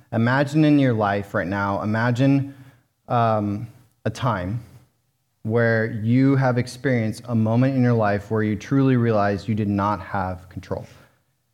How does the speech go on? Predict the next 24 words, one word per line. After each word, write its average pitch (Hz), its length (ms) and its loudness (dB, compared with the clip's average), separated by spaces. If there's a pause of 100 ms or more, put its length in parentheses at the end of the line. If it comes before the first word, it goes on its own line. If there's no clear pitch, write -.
You 110 100 -2
know, 98 160 -2
can 117 200 -2
you 107 80 0
think 135 240 0
of 120 100 -2
a 104 40 -6
time 90 440 -6 (960)
where 107 560 0 (500)
it 117 160 -4
struck - 420 -4
you 92 240 -12
that 95 440 -4 (680)
you 101 120 -4
did 113 300 -2
not 107 400 0
have 104 300 -4
control 98 640 -4
and 104 120 -6
you 98 80 -6
thought - 380 -6
maybe 98 220 -8
you 90 120 -10
did? 85 360 -8